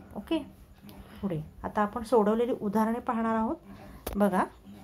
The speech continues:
पहिलं उदाहरण, श्री रोहित हे किरकोळ व्यापारी आहेत. त्यांनी वस्तूंच्या खरेदीच्या वेळी सहा हजार पाचशे रुपये जीएसटी,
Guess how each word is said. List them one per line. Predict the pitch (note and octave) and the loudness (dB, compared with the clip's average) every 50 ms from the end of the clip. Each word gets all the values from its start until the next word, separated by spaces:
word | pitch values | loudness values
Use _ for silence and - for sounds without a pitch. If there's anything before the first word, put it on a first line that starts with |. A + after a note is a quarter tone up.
| - - - - - - - - - - - - - - - - | -20 -20 -20 -20 -18 -14 -14 -14 -14 -16 -20 -20 -20 -20 -6 -2
पहिलं | A3+ G#3 G#3+ G#3 G#3 | 2 2 4 4 4
उदाहरण, | G#3 F#3+ E3 D#3+ D#3 E3 A3 C#4+ - - - - - - - - - - - - | 4 4 2 0 -2 -2 -4 -6 -8 -14 -20 -20 -20 -20 -20 -20 -16 -12 -4 2
श्री | D#4+ E4+ F4+ | 6 8 8
रोहित | E4+ D4 A#3 A3+ A3+ - D#4 C4+ A3 G3 - - - | 8 8 8 6 6 4 2 2 2 0 -2 -6 -6
हे | D4 | -8
किरकोळ | D#4 - - B3+ G#3 G3+ G3+ - A#3+ C4 C#4+ | -6 0 2 2 2 2 2 4 4 4 4
व्यापारी | B3+ A3 F3+ E3 - F#3 E3+ E3+ A3 C4+ - | 4 2 0 2 2 0 0 0 0 -2 -2
आहेत. | C4+ A3+ F#3+ F3+ E3 D#3+ - - - - _ - - - - - - - - - - | -2 0 0 -2 -4 -6 -8 -16 -20 -20 _ -20 -20 -18 -18 -20 -20 -20 -20 0 2
त्यांनी | C#4 C#4 D4 E4 F4+ | 2 4 6 4 4
वस्तूंच्या | E4 D4 G#3+ G#3 - - - C4+ C#4+ C#4+ C4+ D#4+ D#4+ - - | 6 6 4 2 2 0 0 0 2 2 2 0 0 0 0
खरेदीच्या | C#4+ B3+ A#3+ A#3 A3+ B3 A#3 - C4+ B3+ | 2 2 2 2 0 -2 -2 0 2 2
वेळी | B3+ C4 A#3 F#3 G#3 C4+ - - - - - - - - - - | 4 4 2 2 0 -2 -6 -14 -20 -20 -20 -20 -20 -12 -2 0
सहा | B3+ G3+ A#3 C4 | 0 0 2 0
हजार | C#4+ C#4+ C#4 C#4 D#4 D#4+ | 0 0 2 2 2 2
पाचशे | D#4 - A3 G#3+ G#3+ - - - D4 | 4 4 4 4 2 -2 -2 -2 0
रुपये | D4 C#4 C#4 - C#4+ C#4+ A#3+ | 0 0 0 -2 -2 -2 -2
जीएसटी, | G3+ - G3+ G3 F#3 F3 F3 - - - - A#3 C#4 | -2 0 2 4 6 4 4 2 -2 -8 -6 -6 -6